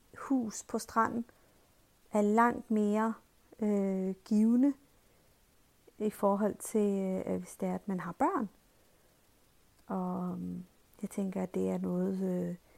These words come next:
min søn vil elske, og måske også på sigt min datter. Jeg tror nok, hun vil, jeg håber, hun vil kunne lide, øh, stranden.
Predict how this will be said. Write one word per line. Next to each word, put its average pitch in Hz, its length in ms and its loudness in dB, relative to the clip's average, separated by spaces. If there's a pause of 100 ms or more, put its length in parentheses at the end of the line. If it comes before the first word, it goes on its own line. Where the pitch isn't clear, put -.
(540)
min 190 180 0
søn 190 360 0
vil 196 200 0
elske, 190 460 -2 (240)
og 165 260 -6 (100)
måske 180 300 -8
også 170 180 -10 (100)
på - 200 -14
sigt - 420 -6
min 226 100 2
datter. 214 440 2 (220)
Jeg 202 120 -2
tror - 160 -6
nok, - 220 -4
hun 294 160 4
vil, 285 60 2
jeg 269 100 0
håber, 208 240 4
hun 330 140 4
vil 294 80 2
kunne 269 200 0
lide, 277 260 2
øh, 254 340 2 (420)
stranden. 269 400 2